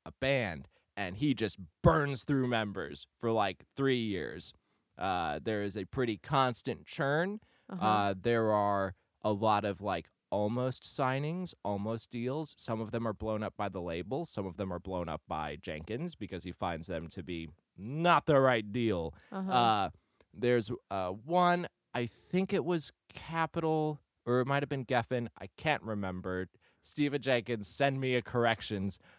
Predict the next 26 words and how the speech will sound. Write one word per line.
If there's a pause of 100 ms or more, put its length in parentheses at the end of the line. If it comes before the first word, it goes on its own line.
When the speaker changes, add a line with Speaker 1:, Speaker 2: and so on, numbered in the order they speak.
Speaker 1:
Uh,
but
there
was
a
label
that
was
interested. (340)
Um, (160)
and (120)
during
Third
Eye
Blind
shows,
it
had
become
a
tradition (340)
to,
uh, (840)
put
a (320)
piñata